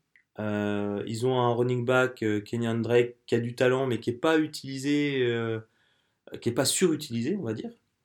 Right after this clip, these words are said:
En fait, cette équipe, c'est une équipe, euh,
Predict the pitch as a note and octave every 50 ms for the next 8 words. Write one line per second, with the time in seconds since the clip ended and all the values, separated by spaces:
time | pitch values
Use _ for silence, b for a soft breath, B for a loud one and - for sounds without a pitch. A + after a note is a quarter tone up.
0 | _ b b b b b b b b b b b b b - C3+ - F3+ F3+ F3+
1 | F3+ - - - C#3+ C#3 - - F3 G3 G3 - - - - - - - _ _
2 | - - B2 A#2 A2 - - - C#3+ C3 B2+ C3+ C#3 C3+ C3+ - - B2+ - -
3 | C3 B2 A#2+ A#2 A2+ A2 A2 G#2+ G#2+ G#2+ G#2+ G#2 G2+ G2+ G2+ G2+